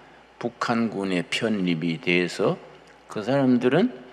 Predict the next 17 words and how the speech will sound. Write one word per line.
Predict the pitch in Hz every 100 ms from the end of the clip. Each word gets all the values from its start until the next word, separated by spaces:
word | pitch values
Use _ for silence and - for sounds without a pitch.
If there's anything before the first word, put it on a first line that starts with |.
| - - - -
전쟁의 | - 123 156 135 147 147 147 131
이력이 | 123 190 180 123 107 95
난 | 95 95 80 -
아주 | - 71 78 82 - 101 113 -
고참 | - 95 - 127 135 143 131
군인들이었습니다. | - 95 92 95 92 85 92 90 92 90 - 87 78 67 76 73 - - - - - - -
그 | 139
사람들이 | 139 180 180 180 175
앞장서고 | 92 - - 110 113 107 120 117 113 104
십이만 | - 139 139 139 135 117 107 90
군대가 | 92 92 95 95 101 135 143 - - - - - - - -
소련 | - 98 95 95 92
탱크를 | - 101 101 - 92 87
앞세우고 | 85 85 - - 95 90 90 90 92 95 95 -
진격을 | - 98 98 92 92 85 87 87
하니까 | 92 87 - - 85
우리는 | 87 85 110 151 101 131